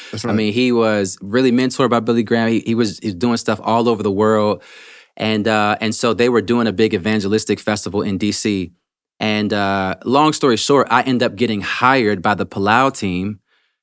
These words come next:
Speaker 2: uh, to join their evangelism min-, uh, evangelistic ministry coming out of college. And McLean Bible was one of our partner churches. Now,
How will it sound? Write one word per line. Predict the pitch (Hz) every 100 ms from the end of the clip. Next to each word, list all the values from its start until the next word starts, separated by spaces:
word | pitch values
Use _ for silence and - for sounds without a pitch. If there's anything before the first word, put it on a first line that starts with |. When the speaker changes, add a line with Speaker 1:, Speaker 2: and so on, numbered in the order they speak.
| _ -
Speaker 2:
uh, | 101 101 98
to | - 95
join | 90 117 117 107
their | 113 110
evangelism | 104 110 110 104 95 101
min-, | 104 -
uh, | - 95 98
evangelistic | 101 117 110 113 101
ministry | 104 117 113 107 104
coming | 117 110
out | 113
of | 107
college. | 107 101 98 95 - _ _ _ _ -
And | 120
McLean | 110 110 - 139 139 120
Bible | 98 117 143 113 110 104
was | 104 101
one | 104 117
of | 113
our | 107 98
partner | - 117 117 101
churches. | 95 - 98 - 73 101
Now, | 110 110 104